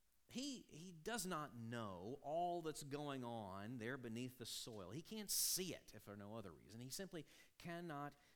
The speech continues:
see it. But he does know this. He does know that despite all the forces that are at work against, against the, the growth and flourishing of this little seed down there in the ground, despite all the forces arrayed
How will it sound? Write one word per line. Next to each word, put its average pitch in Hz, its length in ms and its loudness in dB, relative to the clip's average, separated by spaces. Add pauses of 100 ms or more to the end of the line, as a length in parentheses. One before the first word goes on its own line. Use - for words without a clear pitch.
see - 240 4
it. 87 180 -4
But 139 100 -2
he 190 100 -4
does 233 380 2
know 185 260 2
this. 120 360 -2
He 175 100 0
does 190 340 -2
know 127 520 0 (420)
that 156 180 0
despite 196 500 2
all 302 440 10
the 269 100 4
forces 127 520 2
that 139 160 0
are 143 140 2
at 113 140 -6
work 156 300 6
against, 147 460 -2 (200)
against 139 540 2
the, 131 140 0 (260)
the 135 80 -2
growth 147 460 2
and 117 80 -2
flourishing 165 500 -2
of 135 80 -2
this 131 140 -2
little 190 200 -2
seed 175 380 0
down 147 240 -2
there 135 140 -2
in 123 80 -2
the 110 60 -2
ground, 110 320 0
despite 185 260 -2
all 311 300 10
the 214 60 6
forces 165 400 0
arrayed 120 500 2